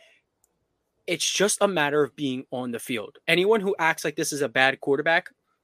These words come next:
they're lying. He's a good quarterback. Yeah, you'll find clips of him maybe underthrowing Tyreek Hill. Look, hitting that guy in stride might be the most impressive thing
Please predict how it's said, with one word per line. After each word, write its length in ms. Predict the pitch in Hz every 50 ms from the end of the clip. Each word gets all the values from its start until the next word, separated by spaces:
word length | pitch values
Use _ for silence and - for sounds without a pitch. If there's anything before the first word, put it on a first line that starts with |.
| _ -
they're 240 | - 120 156 160 156
lying. 640 | 151 156 160 160 135 120 113 117 131 - 160 131 _ -
He's 320 | 196 202 190 180 196 196 190
a 40 |
good 180 | 151 214 220 214
quarterback. 520 | - 214 202 175 139 - 104 101 - - _ - - - - -
Yeah, 240 | 170 175 214 180 156
you'll 220 | 151 147 190 190
find 460 | - - 208 196 185 185 175 170 156
clips 260 | - - 170 147 - -
of 100 | 147 143
him 220 | 151 151 147 147
maybe 320 | 147 143 139 139 147 151 - 170
underthrowing 920 | 170 165 165 160 156 143 - - 151 147 143 143 139 139 131 123 120 117 - - - - - _ _ _ -
Tyreek 500 | - 170 165 156 151 135 143 143 131 -
Hill. 380 | - 139 127 113 104 107 - _ _ _ -
Look, 420 | 180 175 170 147 127 113 - - _ _ _ _ _ _ _ _ _
hitting 320 | - - 277 285 277 262 233
that 200 | 226 214 185 165
guy 220 | 170 170 170 165
in 140 | 165 156 151
stride 480 | - - 160 143 147 143 143 139 143
might 160 | 143 147 147 -
be 100 | 156 143
the 60 | 143
most 260 | 143 139 131 - -
impressive 440 | 131 - - 143 131 - 135 120 -
thing 340 | - 127 123 117 113 110